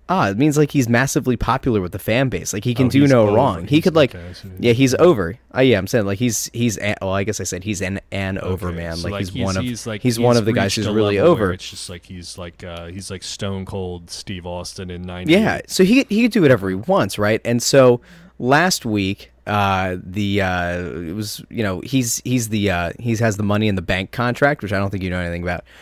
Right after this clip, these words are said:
Speaker 1: So it's like, at any point he could cash it in. It's kind of like how
Speaker 2: Oh, they used to do
Speaker 1: W W F
Speaker 2: those
Speaker 1: way back
Speaker 2: back
Speaker 1: in the
Speaker 2: in the
Speaker 1: day, they
Speaker 2: day.
Speaker 1: did. Remember they
Speaker 2: Well
Speaker 1: did the twenty-four seven Hardcore? It was like Hardcore Holly and Crash Holly. They kept going
Speaker 2: No,
Speaker 1: back
Speaker 2: but
Speaker 1: and
Speaker 2: I
Speaker 1: forth
Speaker 2: remember
Speaker 1: with,
Speaker 2: them
Speaker 1: like
Speaker 2: doing the briefcase thing where, like, if you win the
Speaker 1: Okay.
Speaker 2: briefcase, don't you get, like, a title shot or something like that?
Speaker 1: Yeah,
Speaker 2: Oh,
Speaker 1: that's
Speaker 2: okay,
Speaker 1: exactly
Speaker 2: yeah.
Speaker 1: what it is.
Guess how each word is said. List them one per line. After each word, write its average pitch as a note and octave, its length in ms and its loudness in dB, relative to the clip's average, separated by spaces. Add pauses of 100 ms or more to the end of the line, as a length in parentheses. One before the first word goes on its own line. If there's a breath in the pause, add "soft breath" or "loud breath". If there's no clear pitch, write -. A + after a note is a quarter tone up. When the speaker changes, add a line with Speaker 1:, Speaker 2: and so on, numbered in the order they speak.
(180 loud breath)
Speaker 1:
So A2+ 260 6
it's G#2+ 120 0
like, A2 240 2 (160)
at B2 100 4
any C3 180 4
point A#2 280 2
he G#2 80 -2
could G2 120 -2
cash G2+ 300 0
it F#2+ 80 -6
in. F2 140 -4
It's F2+ 160 -6
kind C3+ 120 2
of B2+ 60 0
like B2+ 160 2
how A2 180 4
Speaker 2:
Oh, G#2 40 0
they A2+ 100 2
used A#2 160 4
to A2+ 60 4
do G#2 100 0
Speaker 1:
W G2+ 80 2
W - 40 4
F - 40 2
Speaker 2:
those B2+ 180 0
Speaker 1:
way A#2 80 4
back A#2+ 160 6
Speaker 2:
back - 40 -2
Speaker 1:
in C#3 60 2
the B2+ 40 4
Speaker 2:
in A#2+ 60 2
the B2 60 6
Speaker 1:
day, B2+ 100 8
they C3 120 6
Speaker 2:
day. C#3+ 200 4
Speaker 1:
did. D3 60 -14 (140)
Remember G3 200 2
they A3 80 6
Speaker 2:
Well A3+ 60 6
Speaker 1:
did A3 120 6
the G3 100 8
twenty-four F#3 500 4
seven D#3 360 4
Hardcore? C#3+ 560 6
It B2+ 40 6
was A#2 100 0
like A2+ 140 2
Hardcore C#3 400 4
Holly B2+ 280 4
and A2 80 0
Crash A#2+ 320 0
Holly. A#2+ 400 4 (320 loud breath)
They A2+ 80 0
kept - 220 0
going A#2 220 6
Speaker 2:
No, G#2+ 80 4
Speaker 1:
back G#2+ 80 2
Speaker 2:
but - 100 -2
Speaker 1:
and - 20 -2
Speaker 2:
I - 40 -2
Speaker 1:
forth G#2+ 120 2
Speaker 2:
remember F3+ 180 2
Speaker 1:
with, D#3+ 80 2
Speaker 2:
them D#3+ 80 0
Speaker 1:
like - 120 0
Speaker 2:
doing C3+ 220 -2
the A2+ 60 -4
briefcase A2 760 -8
thing A2 280 -6
where, G#2+ 100 -6
like, A2 240 -8
if A2 160 -12
you A2+ 160 -6
win A#2 240 -4
the G#2 100 -4
Speaker 1:
Okay. G#2+ 220 4
Speaker 2:
briefcase, F#2+ 320 -6
don't G2+ 240 -12
you G2+ 80 -10
get, G2 200 -10
like, G2 180 -12
a F2+ 160 -10
title A2 380 -10
shot A#2 320 -12
or A#2 100 -12
something B2+ 340 -10
like B2 160 -12
that? C3 200 -10
Speaker 1:
Yeah, D#3+ 220 8
Speaker 2:
Oh, C3+ 60 4
Speaker 1:
that's A#2+ 120 4
Speaker 2:
okay, C3+ 60 2
Speaker 1:
exactly A#2+ 300 4
Speaker 2:
yeah. B2+ 80 8
Speaker 1:
what B2+ 80 8
it A2 40 6
is. F2+ 120 -2